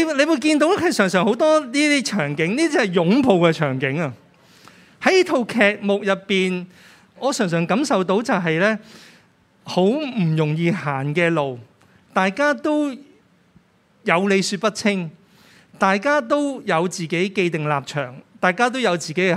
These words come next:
限制，但係去到一個欲哭無淚嘅時候，大家再相遇呢，擁抱就解決咗一切。當你見到，即係喺，誒，投影片嘅左邊嘅時候，就係一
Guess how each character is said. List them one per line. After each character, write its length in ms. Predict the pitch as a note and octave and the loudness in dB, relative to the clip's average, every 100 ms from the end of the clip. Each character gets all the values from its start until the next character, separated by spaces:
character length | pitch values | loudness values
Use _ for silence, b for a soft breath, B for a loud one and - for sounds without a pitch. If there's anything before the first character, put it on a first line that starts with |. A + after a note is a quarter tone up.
| C#3+ | -2
限 240 | C#3+ C3 | -8 -6
制， 280 | B2+ C3+ A#2+ - B B B B B | -4 -4 -4 -16 B B B B B
但 200 | - G3 | 2 2
係 300 | G3+ G3+ F3+ | 2 -2 -4
去 180 | G3 A3 | -2 -2
到 200 | G#3+ G3+ | 0 0
一 100 | A#3 | 0
個 260 | G3 G3+ F3+ | 0 0 0
欲 80 | E3+ | -2
哭 180 | - A#3 | -2 -4
無 260 | F3 C#3 | -2 -4
淚 180 | C#3 C#3 | -4 -2
嘅 140 | C#3+ | -2
時 240 | C#3 C#3+ C#3 | -4 -6 -6
候， 260 | C#3+ C#3 C#3 B B B B | -4 -4 -8 B B B B
大 140 | E3+ E3+ | -2 2
家 160 | B3 | 0
再 240 | G#3 F#3 F3 | 2 0 0
相 400 | - G#3+ G#3+ F#3+ | 0 0 0 0
遇 160 | D#3+ | -2
呢， 240 | D#3+ F3 E3 B B B _ - | -2 -2 -4 B B B _ -2
擁 260 | D#3 E3+ G#3+ | 0 2 0
抱 300 | G3 D3 C#3+ | -4 -6 -4
就 280 | C#3+ C3 B2+ | -4 -4 -4
解 80 | B2 C3+ | -2 -2
決 200 | D#3+ C#3 | -2 -4
咗 240 | B2+ B2 C3 | -4 -2 -2
一 40 | |
切。 140 | - - - D3 _ _ _ _ _ _ - _ _ _ _ _ - | -6 -14 -18 -20 _ _ _ _ _ _ -20 _ _ _ _ _ 0
當 180 | E4+ D4 | 2 4
你 60 | |
見 200 | G#3 B3+ | 4 2
到， 340 | A#3 A#3+ D4 B3+ | 4 4 4 2
即 100 | B3+ | 2
係 160 | A#3+ | 4
喺， 380 | G#3+ A#3 B3+ B3+ | 4 2 2 2
誒， 160 | G#3+ D#3+ | 2 2
投 160 | F3 E3 | 4 2
影 160 | A3+ | 2
片 180 | G#3+ G#3+ | 2 2
嘅 120 | G#3 | 2
左 260 | E3+ D#3+ F#3+ | 2 0 2
邊 160 | G#3+ | 2
嘅 140 | G3+ D#3+ | 2 2
時 240 | - D3+ | 0 -2
候， 180 | D3+ D3+ | 0 0
就 100 | D#3+ | 0
係 260 | D3+ D#3 D#3 D#3 B B B | 0 0 -2 -6 B B B
一 100 | - | -2